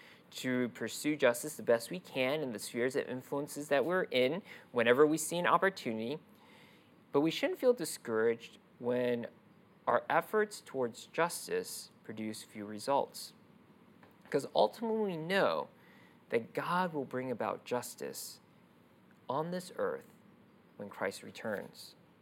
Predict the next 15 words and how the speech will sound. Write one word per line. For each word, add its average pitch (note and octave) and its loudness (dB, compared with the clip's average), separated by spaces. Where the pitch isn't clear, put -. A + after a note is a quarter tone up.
So - 0
when F#3 8
it C4 4
comes D4+ 0
to C4+ 0
injustice, G#3 0
what E3+ -2
should - -10
we G3+ -6
do? B3 -4
We B2+ -6
need D3 -4
to C4+ -6
trust - -4
God F#2 0